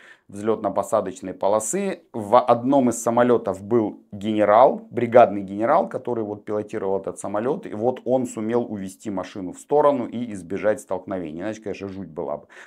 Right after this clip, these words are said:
Ну, потеряли бы и, и обе машины, и четырёх лётчиков. Ф пятнадцать двухместный самолёт, я напоминаю. То есть это как минимум, а может, что и похуже бы было. Но он, слава богу, увернулся,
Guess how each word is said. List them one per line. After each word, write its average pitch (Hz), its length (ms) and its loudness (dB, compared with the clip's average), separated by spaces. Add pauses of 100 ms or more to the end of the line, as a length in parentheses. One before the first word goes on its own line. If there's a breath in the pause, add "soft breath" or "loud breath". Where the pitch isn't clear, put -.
Ну, 185 120 0
потеряли 151 460 8
бы 113 160 0
и, 113 260 -8
и 113 140 -8
обе 131 240 2
машины, 120 420 0
и 113 320 -4
четырёх 120 460 -2
лётчиков. - 420 -14 (100)
Ф 98 160 -8
пятнадцать 117 460 0
двухместный 95 460 -8
самолёт, 92 400 -10
я 78 80 -20
напоминаю. 73 340 -20
То - 460 -20
есть - 100 -14
это 113 80 -6
как 113 180 2
минимум, 95 540 -2
а 80 80 -8
может, 113 260 -2
что 120 120 -2
и 117 40 0
похуже 101 400 -4
бы 80 140 -12
было. 73 220 -14 (420 soft breath)
Но 131 80 2
он, 139 80 2
слава 131 200 8
богу, 123 280 2
увернулся, 180 840 4